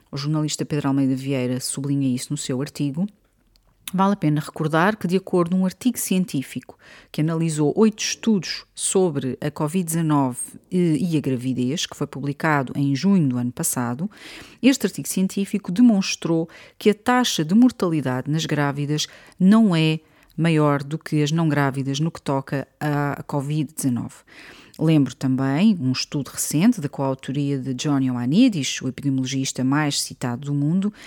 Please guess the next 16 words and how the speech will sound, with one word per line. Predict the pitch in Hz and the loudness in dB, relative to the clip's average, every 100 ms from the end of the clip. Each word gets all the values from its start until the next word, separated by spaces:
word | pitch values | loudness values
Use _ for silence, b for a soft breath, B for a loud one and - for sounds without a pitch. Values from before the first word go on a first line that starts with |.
| B B - | B B 0
que | 220 226 269 B B - | 4 6 4 B B 0
determina | 190 226 170 165 165 165 175 b b - | 2 2 4 4 6 4 0 b b -8
que | 160 156 - | -2 -2 -2
a | |
taxa | 147 - 151 - 139 | -4 -2 -2 -2 -4
de | 147 | -6
letalidade | 143 185 180 156 143 143 - - | 0 2 4 4 4 2 -2 -6
da | 151 | -6
covid | - 139 131 | -4 -4 -4
dezanove | 131 135 135 131 127 | -2 0 0 0 0
na | 147 | -2
população | 151 147 143 - 135 | -2 -4 -4 -2 0
em | 135 147 | 0 0
geral | 135 135 131 127 B B B | -2 -4 -4 -6 B B B
é | 160 160 | 0 0
de | 143 143 | 0 -4